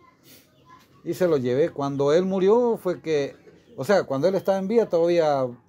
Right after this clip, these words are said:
vendía uno, vendía otro. Pero cuando ya él murió, le dieron juego a todos, porque la familia de él ya se habían hecho cristianos,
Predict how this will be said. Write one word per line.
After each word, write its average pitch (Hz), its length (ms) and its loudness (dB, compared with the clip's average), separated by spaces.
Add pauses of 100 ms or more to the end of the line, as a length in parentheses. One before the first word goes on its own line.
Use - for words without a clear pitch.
(380)
vendía 127 460 -6
uno, 156 540 -4
vendía 127 360 -2
otro. 165 560 -2 (1160)
Pero 131 240 -4
cuando 135 500 0
ya 147 220 2
él 175 100 2
murió, 180 380 0 (100)
le 160 160 -8
dieron 180 240 -2
juego 156 280 -2
a 131 60 -4
todos, 180 320 -6 (600)
porque 117 260 -12
la 113 100 -6
familia 156 800 -4 (460)
de 143 180 2
él 196 140 -2
ya 156 240 2
se 143 140 -6
habían 127 560 -4
hecho 135 200 -6
cristianos, 113 520 -8